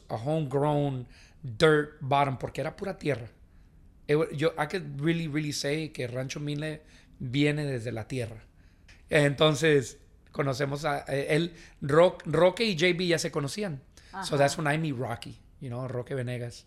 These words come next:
Speaker 1: our third partner. Y,
Speaker 2: Ujú.
Speaker 1: y le digo a Rocky,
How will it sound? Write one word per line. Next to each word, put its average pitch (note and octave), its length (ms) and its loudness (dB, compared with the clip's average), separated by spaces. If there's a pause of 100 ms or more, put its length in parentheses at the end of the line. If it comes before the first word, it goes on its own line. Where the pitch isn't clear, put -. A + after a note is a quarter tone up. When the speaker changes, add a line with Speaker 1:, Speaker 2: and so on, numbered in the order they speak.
(140)
Speaker 1:
our A#2 140 -6
third B2 260 -8
partner. - 340 -10 (640)
Y, C#3+ 340 2
Speaker 2:
Ujú. - 80 -8 (180)
Speaker 1:
y C#3 160 -2
le C3+ 120 2
digo C3 160 2
a C#3+ 40 6
Rocky, C#3 420 0